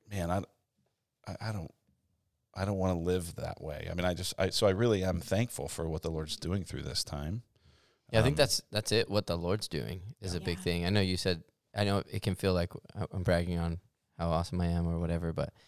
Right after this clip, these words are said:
Speaker 2: it's what's the, it's what the Lord's doing. I think we don't do it enough to say, "This is what God's worked in me, and it's beautiful and it's wonderful." I remember, uh, a while ago you had asked, uh, our staff, "How long can we do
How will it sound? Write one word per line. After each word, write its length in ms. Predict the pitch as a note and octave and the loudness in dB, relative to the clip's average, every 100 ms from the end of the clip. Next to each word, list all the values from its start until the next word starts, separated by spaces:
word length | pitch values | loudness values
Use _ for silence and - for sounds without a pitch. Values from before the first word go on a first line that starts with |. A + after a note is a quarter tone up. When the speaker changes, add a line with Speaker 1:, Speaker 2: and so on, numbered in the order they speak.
| _ _ _ - | _ _ _ -2
Speaker 2:
it's 140 | B2 | 6
what's 200 | C#3+ - | 6 6
the, 120 | F#2+ F2 | 4 2
it's 200 | G2 G2 | 2 0
what 120 | A2+ - | 0 2
the 100 | F#2 | 2
Lord's 240 | F2 D#2+ | 2 2
doing. 440 | - G2+ D#2+ D#2+ - | 2 2 2 -2 -4
I 80 | F#2 | -2
think 240 | F2+ F#2+ | 0 2
we 80 | F#2+ | 4
don't 160 | F#2 - | 2 4
do 100 | F2 | 2
it 60 | |
enough 300 | E2+ E2+ F2 - | 2 2 0 -2
to 100 | - | -4
say, 320 | - E2+ F#2 _ _ _ _ _ | -2 -2 -2 _ _ _ _ _
"This 80 | G#2 | 0
is 80 | B2+ | 6
what 140 | A#2+ | 6
God's 240 | G#2 G#2+ F#2 | 8 6 6
worked 260 | A2+ - | 4 4
in 100 | F2+ | 4
me, 280 | E2+ F2 F2 - - | 4 4 0 -6 2
and 100 | G2 | 4
it's 120 | E2+ | 4
beautiful 540 | - F2 G#2 - F2 E2 | 2 2 2 2 0 0
and 100 | F2 | -2
it's 100 | - | 0
wonderful." 400 | F2+ F2+ G#2 - | -2 -2 -6 0
I 60 | C3 | 6
remember, 460 | D#3 D#3+ A#2 G2+ - | 6 6 4 2 0
uh, 360 | G#2 F#2+ F2 E2+ - _ _ _ - | 2 6 6 2 -4 _ _ _ 0
a 60 | F#2+ | 8
while 180 | G2 G2 | 10 10
ago 380 | F#2 E2+ F2 - | 8 4 4 0
you 160 | - F#2+ | 4 6
had 100 | F2 | 8
asked, 360 | F2 - - - _ G2+ | 6 2 -4 -12 _ 0
uh, 220 | F2 D#2+ | 2 4
our 120 | F2+ | 2
staff, 540 | - - G2 F#2 - - - | 2 6 6 6 0 -10 4
"How 140 | A2 | 8
long 260 | G#2 G2 F#2+ | 10 8 6
can 180 | F#2+ F2+ | 4 4
we 100 | F2 | 2
do 340 | F2 F2 E2+ | 4 2 0